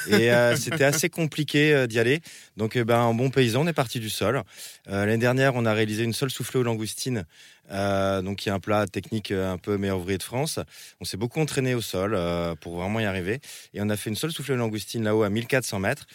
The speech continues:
Speaker 1: Et là, on va, euh, si tout va bien le
Speaker 2: Vous
Speaker 1: mois
Speaker 2: êtes dans
Speaker 1: pro-
Speaker 2: une micro-cuisine, il y a quoi ? Il y a, il y a deux mètres carrés, même pas, quoi.
Speaker 1: Ah ouais, alors, il y a un plan de travail, il y a un petit meuble dessous. Et en fait, nos cuiseurs solaires, c'est deux grandes paraboles.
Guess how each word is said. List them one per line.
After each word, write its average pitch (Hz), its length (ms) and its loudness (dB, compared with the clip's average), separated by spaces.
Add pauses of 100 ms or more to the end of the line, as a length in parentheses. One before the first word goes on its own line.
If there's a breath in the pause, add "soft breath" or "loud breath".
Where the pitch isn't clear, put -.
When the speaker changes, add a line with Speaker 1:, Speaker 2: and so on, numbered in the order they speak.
(320 loud breath)
Speaker 1:
Et 85 60 -6
là, 107 120 4
on 123 80 2
va, 113 360 4
euh, 101 460 0
si - 180 -8
tout 165 100 -2
va 165 100 6
bien 135 140 4
le 131 60 4
Speaker 2:
Vous 127 80 4
Speaker 1:
mois 123 80 4
Speaker 2:
êtes 190 100 6
dans 175 80 2
Speaker 1:
pro- 139 100 0
Speaker 2:
une 156 100 0
micro-cuisine, 170 540 -2
il 208 60 0
y - 20 2
a 147 40 2
quoi ? 175 160 0
Il 156 40 4
y 143 40 6
a, 131 240 6
il 131 60 -2
y 135 40 2
a 127 40 2
deux 147 180 4
mètres 185 160 2
carrés, 233 220 4
même 196 200 0
pas, - 200 2
quoi. - 160 2
Speaker 1:
Ah 131 60 6
ouais, 185 120 4
alors, 113 340 4
il 113 60 2
y - 20 2
a 113 60 2
un 113 60 2
plan 143 160 0
de 135 40 0
travail, 113 320 2
il 175 40 2
y 139 40 2
a 123 40 2
un 113 60 0
petit 110 160 -6
meuble 110 280 2
dessous. 104 360 -2
Et 156 80 2
en 117 80 0
fait, 131 220 -2
nos 107 400 2
cuiseurs 117 340 -4
solaires, 123 280 0
c'est 98 120 -8
deux 110 120 0
grandes 131 200 -2
paraboles. 107 520 2